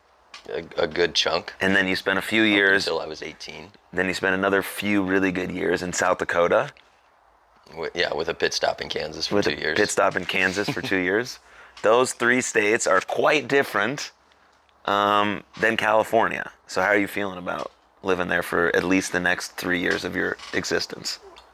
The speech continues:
Speaker 1: I'm excited. Just,
Speaker 2: Yeah.
Speaker 1: just a new,
Speaker 2: Should
Speaker 1: new
Speaker 2: be.
Speaker 1: adventure.
Speaker 2: So great.
Speaker 1: And, yeah, I've been on the East Coast for, like, eighteen months now, and that, I would, if I had to guess, is more similar to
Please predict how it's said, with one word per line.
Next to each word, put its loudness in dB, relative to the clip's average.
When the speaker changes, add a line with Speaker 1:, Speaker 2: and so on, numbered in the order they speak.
Speaker 1:
I'm -2
excited. 0
Just, -10
Speaker 2:
Yeah. 2
Speaker 1:
just -6
a -4
new, -4
Speaker 2:
Should 0
Speaker 1:
new 0
Speaker 2:
be. 2
Speaker 1:
adventure. -2
Speaker 2:
So 0
great. 0
Speaker 1:
And, -4
yeah, 4
I've 0
been 4
on 2
the -2
East -4
Coast 2
for, 0
like, 4
eighteen -4
months 0
now, 2
and -2
that, 2
I 0
would, -8
if -12
I 0
had 0
to -10
guess, 0
is -8
more -2
similar -2
to -10